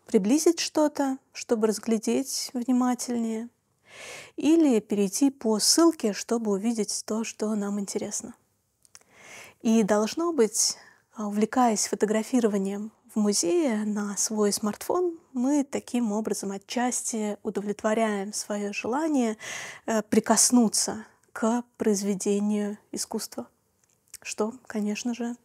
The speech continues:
в музее под запретом. Вместо того, чтобы трогать, мы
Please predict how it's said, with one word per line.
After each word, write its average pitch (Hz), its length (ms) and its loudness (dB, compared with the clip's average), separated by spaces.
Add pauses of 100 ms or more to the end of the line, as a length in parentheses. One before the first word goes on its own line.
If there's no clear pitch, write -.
(200)
в - 80 -12
музее 208 360 -4
под - 160 -10
запретом. 214 440 -10 (1400)
Вместо 208 420 2
того, 226 220 0
чтобы 202 300 -4
трогать, - 600 0
мы 240 260 -2